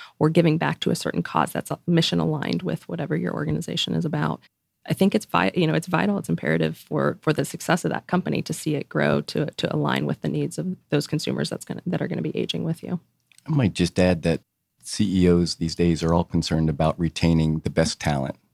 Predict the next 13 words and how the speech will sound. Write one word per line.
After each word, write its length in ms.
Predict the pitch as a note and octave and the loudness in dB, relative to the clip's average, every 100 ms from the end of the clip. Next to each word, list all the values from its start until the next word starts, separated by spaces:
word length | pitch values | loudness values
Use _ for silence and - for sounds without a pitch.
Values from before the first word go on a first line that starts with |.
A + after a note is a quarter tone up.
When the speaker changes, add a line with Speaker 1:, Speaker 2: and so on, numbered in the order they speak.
| - | -8
Speaker 2:
and, 180 | - C#2+ | -2 -2
and 120 | - D#2+ | 2 2
recruiting 460 | D#2+ - F#2+ D#2+ | 2 4 4 2
the 60 | C2+ | -2
best 280 | C#2 D2 - | -6 -8 -6
talent. 340 | D2+ B1+ A#1 - _ _ _ - | -6 -6 -10 -16 _ _ _ -4
Millennials, 580 | E2 G2+ G2 D#2+ E2 F2+ | 4 6 6 6 2 0
of 140 | E2 | -4
course, 300 | - F2 E2+ | 2 2 2
are 140 | E2 D#2+ | 2 4
amongst 580 | E2 F2 F2+ F2 - - | 6 6 4 0 -8 0
that 180 | E2+ E2 - - | 2 2 -2 2
workforce, 640 | G2 - - C2+ - - | 2 2 -4 -6 -6 -8